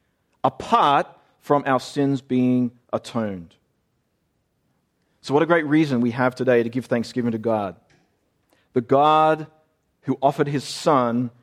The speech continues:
as an atonement, as an offering for our sin,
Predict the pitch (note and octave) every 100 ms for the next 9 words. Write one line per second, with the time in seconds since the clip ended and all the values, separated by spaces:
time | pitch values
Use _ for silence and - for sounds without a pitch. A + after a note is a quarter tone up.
0 | _ _ _ _ _ _ _ _ C3 C3+
1 | C3+ A#2+ - - C#3+ B2 F2+ _ _ _
2 | _ _ _ _ _ _ _ - C#3+ D3+
3 | D3+ E3 E3+ D3 C3 A2 G2+ _ _ -
4 | D3 D3 C3+ B2+ - C#3+ B2+ G#2+ F2